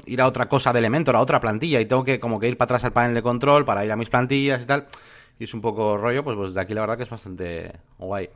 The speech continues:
Y, em, y nada, lo demás son, son cosas bastante chorris. Han puesto un widget para, eh, para ratings, para poner estrellitas de valoraciones y tal.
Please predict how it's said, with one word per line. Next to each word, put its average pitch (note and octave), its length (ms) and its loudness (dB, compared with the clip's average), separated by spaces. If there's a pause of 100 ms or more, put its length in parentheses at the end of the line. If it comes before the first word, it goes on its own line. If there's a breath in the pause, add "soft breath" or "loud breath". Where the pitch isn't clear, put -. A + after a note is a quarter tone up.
(960 soft breath)
Y, C3 320 4
em, A2 560 -2
y C#3 100 -2
nada, B2+ 180 6
lo A#2 120 6
demás C3+ 220 4
son, B2 440 0
son C3 160 -4
cosas A#2+ 240 -2
bastante A2 720 0
chorris. F#2+ 380 -2
Han G#2 100 -4
puesto G#2+ 680 -2
un G#2+ 360 -6
widget B2+ 540 0
para, G2+ 680 2
eh, G#2 180 -4
para G2 180 2
ratings, C3+ 460 0
para F#2+ 180 0
poner G2 160 -2
estrellitas G#2+ 580 -2
de G#2+ 80 -2
valoraciones F#2 460 -2
y F#2 60 -8
tal. A2+ 220 -2